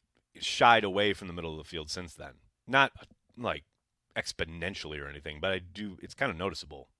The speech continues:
And there's been a lot more horizontal work. I do think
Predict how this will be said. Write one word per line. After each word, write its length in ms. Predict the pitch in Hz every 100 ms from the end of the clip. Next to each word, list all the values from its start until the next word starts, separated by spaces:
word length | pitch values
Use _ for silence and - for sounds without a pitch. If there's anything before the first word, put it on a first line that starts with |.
| _ -
And 340 | 80 80 80 78
there's 100 | 85
been 100 | 92
a 60 |
lot 220 | 87 92
more 240 | 90 87 78
horizontal 580 | 92 78 78 78 76 76
work. 280 | 76 - - - - - _ _ _ _ -
I 100 | 127
do 220 | 120 170
think 400 | - 151 131 -